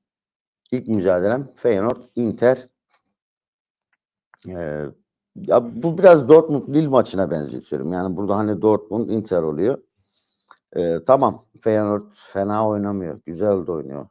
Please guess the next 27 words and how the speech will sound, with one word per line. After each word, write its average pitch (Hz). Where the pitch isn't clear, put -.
Bunu 95
da 85
söyleyebiliriz 78
ama, 117
e, 87
Inter 120
dişli, 101
dominant 104
bir -
takım. 85
Hani 107
burada 131
deplasmanda 135
bence 127
Inter 131
gol 117
bulabilir. 104
İlk -
yarıdan 104
gol 90
bulabilir. 82
Hani 98
deplasman 120
ilk 127
yarı 117
bir 120
buçuk, 110